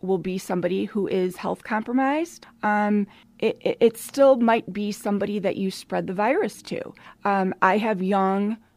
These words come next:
children, they're adolescents, and they seem to feel that they're invincible. They're,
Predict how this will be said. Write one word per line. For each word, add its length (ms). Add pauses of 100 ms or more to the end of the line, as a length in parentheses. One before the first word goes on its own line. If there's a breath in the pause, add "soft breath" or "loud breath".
(160)
children, 520
they're 200
adolescents, 840
and 260
they 160
seem 300
to 160
feel 520
that 260
they're 200
invincible. 800
They're, 340